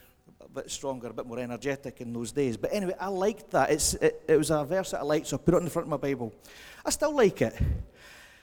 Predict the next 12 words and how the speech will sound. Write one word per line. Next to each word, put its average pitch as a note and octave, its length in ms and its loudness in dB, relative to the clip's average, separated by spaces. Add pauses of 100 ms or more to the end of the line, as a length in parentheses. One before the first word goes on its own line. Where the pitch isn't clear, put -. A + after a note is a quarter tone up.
(600)
Paul C4 440 4 (120)
writes G3 280 0
a F3 60 0
lot F#3 320 6
about D3 280 2
running F3 280 0
the D#3 120 4
race, E3+ 540 0 (220)
winning F#3+ 360 0
the F3 60 0
prize, D#3+ 640 0 (840)
effort F3+ 440 4